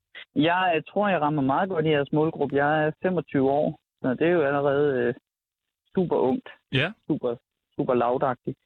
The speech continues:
Speaker 2: Hm.
Speaker 1: Og så, øh, så er jeg også meget vild med taleradio, øh, sådan helt afhængig af taleradio.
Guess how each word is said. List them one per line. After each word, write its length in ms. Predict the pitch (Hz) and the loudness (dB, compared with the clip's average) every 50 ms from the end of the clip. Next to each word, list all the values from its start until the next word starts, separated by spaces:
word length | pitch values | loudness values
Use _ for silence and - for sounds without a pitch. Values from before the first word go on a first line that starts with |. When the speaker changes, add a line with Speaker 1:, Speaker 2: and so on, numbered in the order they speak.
| _ - | _ -6
Speaker 2:
Hm. 80 | 117 | -4
Speaker 1:
Og 80 | 101 135 | -4 -2
så, 340 | - - 180 185 180 175 170 | -2 0 0 2 2 2 2
øh, 420 | 156 143 139 135 131 131 131 127 131 - - - - _ _ - - 143 | 2 2 2 2 2 2 0 -2 -4 -8 -20 -20 -20 _ _ -10 -6 -2
så 80 | - | 0
er 40 | 180 | 0
jeg 120 | 175 160 156 | 2 2 0
også 140 | 165 - - | 0 -2 0
meget 360 | 170 160 165 170 180 175 160 | 0 0 2 2 2 0 2
vild 160 | 147 165 175 165 | 2 0 2 2
med 140 | 156 135 127 - | 2 0 0 0
taleradio, 800 | - 156 147 160 180 185 151 131 123 120 131 131 143 143 123 120 | -2 0 2 2 0 0 0 0 0 0 -2 -2 0 0 2 2
øh, 260 | - 120 120 120 - 127 | 2 2 2 0 0 -2
sådan 320 | - - 156 139 135 135 | 0 0 2 2 2 2
helt 260 | 127 160 175 165 139 131 | 2 2 0 2 2 0
afhængig 560 | 123 123 135 143 175 202 220 214 170 139 120 | 0 -2 -2 0 0 2 2 2 2 2 2
af 60 | 113 - _ | 0 0 _
taleradio. 720 | 139 123 131 139 143 135 123 113 113 - - 123 120 127 | 0 0 2 0 0 0 0 -2 -2 -2 -2 -4 -4 -4